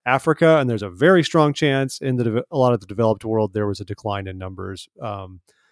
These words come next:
and an actual decline, not just stagnant growth, but, like,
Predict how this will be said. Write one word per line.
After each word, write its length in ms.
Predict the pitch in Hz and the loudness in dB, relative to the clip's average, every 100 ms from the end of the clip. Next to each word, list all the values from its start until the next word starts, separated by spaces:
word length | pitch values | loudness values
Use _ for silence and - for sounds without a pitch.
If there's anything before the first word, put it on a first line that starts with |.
| _ _ _ _ _ | _ _ _ _ _
and 100 | 135 | -4
an 60 | 160 | 0
actual 300 | 175 - 151 | 0 0 -6
decline, 320 | 127 147 107 | -6 -6 -6
not 120 | 120 | -8
just 140 | 117 | -10
stagnant 420 | - 131 127 104 98 | -8 -6 -6 -8 -6
growth, 260 | 127 113 | -4 -2
but, 140 | - 110 | -4 -4
like, 180 | 107 | -4